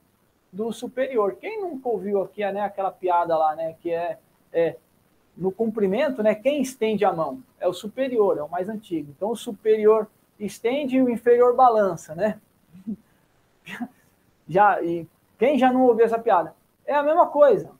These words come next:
O abraço pode dar, mas é a iniciativa do superior. E os beijos e as carícias faciais podem ser admitidas, né? É, é... Aliás,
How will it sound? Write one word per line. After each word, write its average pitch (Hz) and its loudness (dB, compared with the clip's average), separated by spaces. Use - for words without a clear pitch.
O 320 0
abraço 214 0
pode 254 -2
dar, 160 -2
mas 170 -6
é 202 0
a 208 -2
iniciativa 214 -8
do 185 -2
superior. 196 -8
E 381 0
os 269 -6
beijos 165 6
e 233 -2
as 240 0
carícias 156 -8
faciais 214 -8
podem 208 4
ser 220 -2
admitidas, 208 -6
né? 202 -8
É, 175 -8
é... 151 -10
Aliás, 180 2